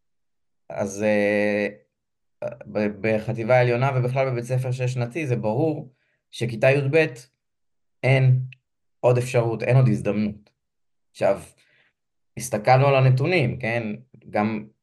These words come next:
ביקשנו מ-, מאגף הבחינות שאנחנו כולנו נהיה במעמד שווה, גם המפונים וגם הלא מפונים, כי כל בית הספר שלנו נפגע בצורה קשה. וקיבלנו את זה, כולנו במתווה שלוש, אז זה כבר יצר לנו אפשרות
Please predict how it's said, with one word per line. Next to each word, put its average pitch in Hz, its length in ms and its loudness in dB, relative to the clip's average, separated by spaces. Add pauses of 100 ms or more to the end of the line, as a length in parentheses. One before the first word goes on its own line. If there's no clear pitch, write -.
ביקשנו 131 560 0
מ-, 107 320 0
מאגף 107 320 0
הבחינות 113 460 -4
שאנחנו 107 340 -6
כולנו 131 320 2
נהיה 123 180 2
במעמד 117 460 -2
שווה, 117 300 0
גם 107 180 2
המפונים 117 540 -4
וגם 120 240 2
הלא 123 140 0
מפונים, 139 380 -6
כי 110 140 -10
כל 147 200 2
בית 143 160 0
הספר 131 320 0
שלנו 120 220 0
נפגע 107 420 0
בצורה 110 520 -2 (100)
קשה. 104 320 -4 (540)
וקיבלנו 117 520 2
את 104 80 0
זה, 87 140 -8
כולנו 101 300 -4
במתווה 107 360 -2
שלוש, 117 380 0
אז 82 100 -8
זה 87 80 -12
כבר 123 300 2
יצר 131 360 2
לנו 131 140 4
אפשרות 127 500 -4